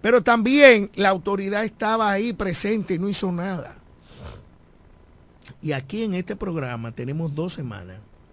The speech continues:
iniciamos el año, con la irresponsabilidad de las autoridades,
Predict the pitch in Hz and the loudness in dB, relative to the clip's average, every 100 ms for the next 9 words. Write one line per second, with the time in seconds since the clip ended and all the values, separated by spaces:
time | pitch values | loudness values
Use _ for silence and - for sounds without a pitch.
0 | - 120 120 113 131 151 151 95 87 101 | -20 -14 -12 -8 -6 -6 -6 -8 -14 -20
1 | - - - - - - - - - - | -20 -20 -20 -20 -20 -20 -20 -20 -20 -20
2 | - - 180 180 175 175 165 170 175 160 | -14 -6 -4 0 0 0 -2 -2 -2 -4
3 | - 170 170 160 151 151 139 160 202 180 | -4 -4 -4 -4 -4 -4 -4 -4 -4 -4
4 | 170 165 151 151 135 131 123 113 117 - | -4 -6 -6 -6 -2 -2 -4 -6 -8 -12